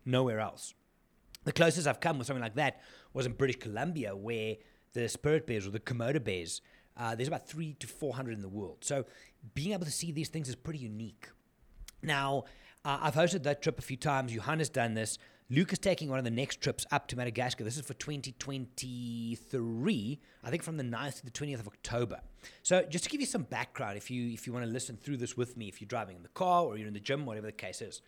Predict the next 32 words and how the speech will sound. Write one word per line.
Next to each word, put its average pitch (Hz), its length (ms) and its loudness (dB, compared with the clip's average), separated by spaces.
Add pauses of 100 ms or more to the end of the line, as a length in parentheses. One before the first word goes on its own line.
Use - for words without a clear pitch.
(520)
Madagascar 165 420 4
is 196 60 4
a 175 60 2
dream 165 260 2
destination 139 540 0
for - 160 -8
outdoor 120 300 -4
enthusiasts 101 640 -10
and 113 160 -10
nature 120 260 -6
photographers, 135 640 -4 (360)
with 127 100 -6
half 170 360 -2
the 165 60 -8
fun 139 260 -4
being 120 340 -4
getting 135 300 2
to 120 120 -8
all 127 140 0
the 117 100 -4
diverse 107 400 -2
attractions. - 720 -10 (360)
Lemurs, 156 400 2
baobabs, 127 580 0
rainforests, 123 500 0
and 107 80 -6
de-, 107 140 -2
deserts. 117 560 -2 (760)
Few 175 180 0
places 151 300 0
on 127 200 -4
Earth 147 240 0